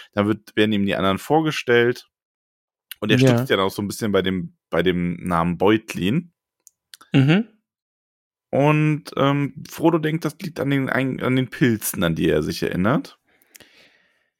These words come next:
Speaker 2: Ja, aber Bauer Margot kommt dann ja auch schnell auf diesen fremdländischen Burschen zu sprechen, der da vorbeigekommen ist und irgendwie f-,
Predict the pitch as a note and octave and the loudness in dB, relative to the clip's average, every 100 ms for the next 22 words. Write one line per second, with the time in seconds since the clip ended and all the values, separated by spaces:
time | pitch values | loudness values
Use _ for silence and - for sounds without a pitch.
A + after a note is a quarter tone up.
0 | _ _ _ _ _ _ _ _ D3+ C#3 | _ _ _ _ _ _ _ _ -4 -2
1 | F3 F3 C3 C3 D#3+ E3+ D#3 D#3 F#3 - | 0 0 0 0 0 0 0 0 -2 -2
2 | F3+ F3+ F3 E3+ D#3+ - - D3+ F3 E3+ | -6 -4 -4 -4 -4 -6 -4 -2 -2 -4
3 | - E3+ D#3 - - D3+ F#3+ F3 C#3+ D#3 | -4 -6 -6 -8 -6 -4 -4 -4 -2 -2
4 | D#3+ D#3 D#3+ C3+ D3+ F3+ F3+ - C#3 - | -2 -4 -4 -2 0 0 0 -2 -6 -6
5 | B2 - G2 A2+ B2 A#2 A2+ A2 A#2+ A#2 | -8 -6 -6 -6 -6 -4 -2 -2 -2 0
6 | A#2 A2 - A#2 A#2 G#2+ A2 B2 A#2 A#2+ | 0 -2 -2 -2 -2 -4 -6 -6 -8 -6
7 | A#2+ A2+ B2+ A#2+ - | -8 -6 -6 -6 -12